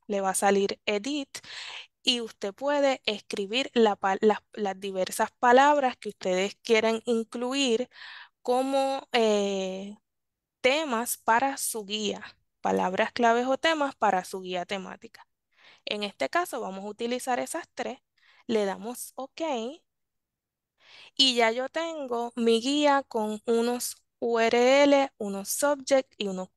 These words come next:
tags. Ahora yo me voy a, a dirigir a la parte superior, eh, inferior, disculpen, del menú donde dice Page U R L.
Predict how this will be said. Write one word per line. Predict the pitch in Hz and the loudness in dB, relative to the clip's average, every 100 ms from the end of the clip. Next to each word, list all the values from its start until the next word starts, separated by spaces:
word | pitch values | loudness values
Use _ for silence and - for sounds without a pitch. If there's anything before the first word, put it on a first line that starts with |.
| - | -8
tags. | - - - - - _ _ - - - - _ | -8 -8 -8 -8 -8 _ _ -20 -18 -18 -18 _
Ahora | - 269 302 330 262 226 | 0 0 0 -2 0 -2
yo | 208 214 | -2 -8
me | 220 | -8
voy | 226 247 262 - | -6 -6 -6 0
a, | 269 262 262 254 254 254 254 247 _ _ _ _ _ - | 4 6 6 4 2 2 -2 -6 _ _ _ _ _ -4
a | 240 240 233 233 226 226 220 | 0 0 0 -2 -4 -6 -6
dirigir | 254 277 277 294 226 240 - | -4 -4 -2 -2 -2 -4 0
a | 220 | 2
la | 208 | 4
parte | - 208 - 269 | 2 -2 0 -4
superior, | - 262 - 233 233 240 247 262 277 - | -4 -10 0 0 0 0 0 -2 -6 2
eh, | 247 233 220 | 4 6 4
inferior, | 240 226 220 220 233 233 | 0 0 -4 -2 -2 -4
disculpen, | - 226 - 233 247 240 233 | -6 -8 -8 -4 0 0 4
del | 233 247 | 6 6
menú | 269 294 302 247 269 | 4 2 2 -2 -2
donde | 226 226 214 | 0 2 4
dice | 233 262 277 269 _ _ - | 4 2 0 0 _ _ 0
Page | 262 311 392 494 - - _ _ _ _ - 233 254 | 2 4 2 -6 -14 -16 _ _ _ _ -10 -6 -4
U | 269 285 - | -6 -8 -2
R | 214 202 180 175 | 4 6 6 2
L. | 202 | -2